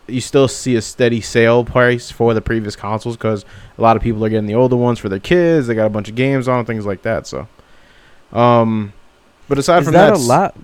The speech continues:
Speaker 2: though, for consoles?
Speaker 1: Yeah, yeah.
Speaker 2: Is it? Okay,
Speaker 1: I
Speaker 2: 'cause I
Speaker 1: mean
Speaker 2: don't, like, I don't have a previous baseline to compare it to 'cause I never really looked
Speaker 1: Um,
Speaker 2: into this. But
Speaker 1: I'll, while, while we're doing this,
Speaker 2: 'cause
Speaker 1: I'll try and look
Speaker 2: eighty million
Speaker 1: up
Speaker 2: doesn't seem like a lot to me.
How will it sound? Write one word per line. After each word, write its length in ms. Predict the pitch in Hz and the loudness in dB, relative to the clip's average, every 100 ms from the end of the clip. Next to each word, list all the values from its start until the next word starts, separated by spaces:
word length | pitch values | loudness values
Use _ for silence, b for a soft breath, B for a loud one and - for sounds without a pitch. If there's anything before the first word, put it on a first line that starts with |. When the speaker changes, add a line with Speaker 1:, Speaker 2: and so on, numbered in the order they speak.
| 156 | -8
Speaker 2:
though, 220 | 147 185 196 | -2 0 -2
for 400 | - 190 190 185 | -6 -6 -4 -6
consoles? 480 | - 196 202 220 | -10 -12 -8 -4
Speaker 1:
Yeah, 200 | 170 349 - - - - - - | 0 0 -4 -14 -20 -20 -14 -2
yeah. 260 | 131 196 | 0 0
Speaker 2:
Is 180 | 135 143 | -2 -6
it? 60 | 170 | -4
Okay, 20 | |
Speaker 1:
I 40 | - | -4
Speaker 2:
'cause 340 | - 127 127 | -2 0 2
I 60 | 143 | 2
Speaker 1:
mean 80 | 147 | 0
Speaker 2:
don't, 300 | 156 143 - | -2 -6 -2
like, 200 | 135 143 | -2 2
I 100 | 143 | 0
don't 120 | 143 | 0
have 240 | 147 139 | -2 -2
a 160 | 123 113 | -2 -4
previous 640 | - - 123 113 117 113 - | -6 -8 -6 -2 -2 -4 -10
baseline 640 | 107 113 117 - 107 110 | -4 -4 -4 -6 -8 -8
to 100 | - | -10
compare 380 | 110 104 120 113 | -10 -8 -4 -4
it 100 | 107 | -4
to 220 | - 104 - b b b b | -8 -10 -10 b b b b
'cause 120 | - | -8
I 80 | 107 | -6
never 300 | 107 104 107 | -6 -8 -8
really 220 | 101 107 | -6 -6
looked 40 | 104 | -2
Speaker 1:
Um, 480 | 135 143 147 147 143 | 0 2 2 0 0
Speaker 2:
into 140 | 135 | -4
this. 80 | - | -4
But 80 | 104 | 0
Speaker 1:
I'll, 280 | 139 165 123 | 2 2 2
while, 280 | 143 160 | 4 4
while 200 | 147 151 | 2 2
we're 120 | 160 156 | 2 2
doing 200 | 160 147 | 2 2
this, 120 | 165 | 2
Speaker 2:
'cause 40 | 131 | 4
Speaker 1:
I'll 60 | 202 | 6
try 100 | - | 6
and 80 | 185 | 6
look 80 | 214 | 6
Speaker 2:
eighty 140 | 214 | 6
million 40 | |
Speaker 1:
up 60 | - | 4
Speaker 2:
doesn't 220 | 175 180 | 2 2
seem 320 | 151 - 196 | -4 -6 -6
like 180 | 175 135 | -4 -6
a 60 | 110 | -6
lot 420 | 101 113 156 - | -10 -10 -12 -16
to 120 | - | -14
me. 240 | 113 104 | -12 -10